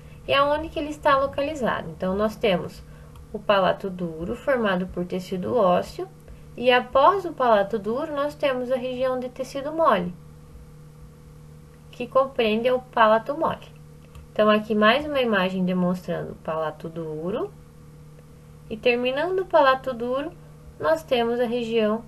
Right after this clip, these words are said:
de palato mole. Quando nós avaliamos a radiografia panorâmica,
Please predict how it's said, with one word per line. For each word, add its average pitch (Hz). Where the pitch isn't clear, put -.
de 214
palato 226
mole. 247
Quando 403
nós 370
avaliamos 202
a 247
radiografia 202
panorâmica, 170